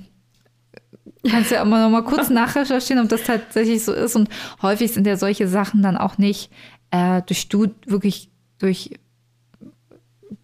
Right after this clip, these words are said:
Speaker 1: gut belegte Studien auch bewiesen. Das ist ja auch immer so, dass, n-, natürlich kann man das nehmen, wenn man dran glaubt, auch schön, aber, äh, sowas,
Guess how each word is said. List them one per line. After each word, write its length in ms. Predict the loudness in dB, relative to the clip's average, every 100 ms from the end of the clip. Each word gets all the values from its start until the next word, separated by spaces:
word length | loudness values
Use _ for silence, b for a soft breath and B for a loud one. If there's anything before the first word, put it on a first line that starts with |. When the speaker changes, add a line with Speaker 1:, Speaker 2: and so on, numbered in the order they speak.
| _ _
Speaker 1:
gut 340 | 0 0 0 -6 _ _ _ _ -2
belegte 420 | 0 0 -2 -6
Studien 600 | -2 -2 0 0 2 0 B B B
auch 200 | -4 -4
bewiesen. 720 | -4 -4 0 2 2 0 -4 -4
Das 160 | -6 -4
ist 140 | -2
ja 160 | -2 -2
auch 80 | -2
immer 200 | 0 0
so, 140 | -2
dass, 320 | -2 -4 -4
n-, 220 | -4 -2
natürlich 420 | 0 -2 -2 -4 0
kann 140 | 0
man 80 | 0
das 180 | 0 0
nehmen, 440 | 2 4 4 2
wenn 100 | 2
man 160 | 0 0
dran 260 | 2 2
glaubt, 440 | 2 0 0 -2 -10 B B B B B _ -2
auch 200 | -2 -2
schön, 540 | -4 0 0 2 0 0
aber, 680 | 0 2 2 2 0 0 -2
äh, 460 | 0 2 0 -2
sowas, 600 | 0 2 2 0 -4 -8